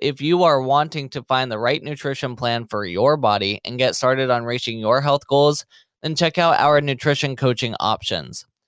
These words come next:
We make tailor-made plans unique to you and make adjustments as needed so you can reach your goals in a healthy and safe way. No more yo-yo dieting, just lasting changes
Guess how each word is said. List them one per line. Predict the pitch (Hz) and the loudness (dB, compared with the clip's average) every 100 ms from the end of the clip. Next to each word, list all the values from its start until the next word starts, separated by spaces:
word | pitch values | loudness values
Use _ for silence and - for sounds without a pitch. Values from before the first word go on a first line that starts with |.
| _ _ - | _ _ -2
We | 165 | 0
make | 160 147 | 0 -2
tailor-made | 156 160 185 180 156 151 143 135 _ | 0 2 4 2 0 0 -2 -8 _
plans | 147 139 131 131 | -4 -2 -2 -4
unique | 113 123 151 | -6 -4 -4
to | - 175 | -4 -2
you | 139 117 117 - | 0 0 -2 -4
and | 131 | -6
make | 147 156 | -4 -2
adjustments | 151 143 156 160 160 160 | 0 0 0 -2 -2 -2
as | 139 131 | -2 -2
needed | 131 127 104 92 | -2 0 -2 -2
so | 120 | -2
you | 123 123 | -2 -4
can | 123 | -6
reach | 120 123 - | -4 -4 -4
your | 123 127 151 | 0 0 2
goals | 131 127 123 | 2 2 -2
in | - 113 | -6 -4
a | |
healthy | 117 139 156 151 | 0 -2 0 -4
and | - 104 | -4 -6
safe | 107 113 113 - | -2 -2 -2 -4
way. | 76 87 60 - _ _ _ _ _ | -2 0 -2 -6 _ _ _ _ _
No | 135 151 | -4 0
more | 170 170 170 | 4 4 4
yo-yo | 151 151 151 143 | 6 6 6 4
dieting, | 139 139 147 147 160 175 - | 4 2 2 2 -2 -6 -6
just | - 117 - | -2 -2 -2
lasting | 110 113 143 147 143 | -2 0 -2 -6 -6
changes | 143 139 151 156 | -6 -4 -2 -4